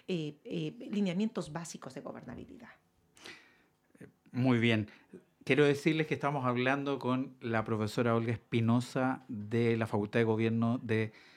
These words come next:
Speaker 2: la Universidad de Chile, cuando son las cinco cuaren-, cuarenta y cinco minutos para que nos están escuchando y viendo a través de YouTube también.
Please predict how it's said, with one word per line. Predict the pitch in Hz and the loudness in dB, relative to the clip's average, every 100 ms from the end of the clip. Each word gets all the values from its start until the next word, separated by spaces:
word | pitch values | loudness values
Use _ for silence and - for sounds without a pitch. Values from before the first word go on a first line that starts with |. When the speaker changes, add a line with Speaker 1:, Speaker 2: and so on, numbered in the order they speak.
| _ - | _ -2
Speaker 2:
la | 113 | 2
Universidad | 120 113 107 - 110 | 4 2 0 0 0
de | 104 92 | 0 -4
Chile, | - 139 139 143 | -4 -4 -2 -2
cuando | 127 113 113 | -2 -2 -2
son | - 147 147 - | -2 -2 -2 -4
las | 117 110 | -6 -4
cinco | - 147 147 143 | -4 -2 -2 -2
cuaren-, | 120 117 117 - _ | 0 -2 -4 -10 _
cuarenta | 120 113 113 113 | -2 0 0 -2
y | |
cinco | - 143 139 151 143 - - - | -2 -2 -2 -4 -4 -8 -20 -10
minutos | 120 135 139 156 151 | -2 2 4 2 0
para | 120 117 | -2 -2
que | 113 | -2
nos | 113 110 | -2 -4
están | 131 120 | -2 0
escuchando | 117 123 120 185 202 208 | 0 -2 2 4 4 -2
y | 151 | 0
viendo | 147 190 170 135 | 4 4 4 0
a | |
través | 127 127 | 2 0
de | 123 | 0
YouTube | 117 110 123 - | -2 -4 -6 -4
también. | 117 104 120 | -4 -2 -2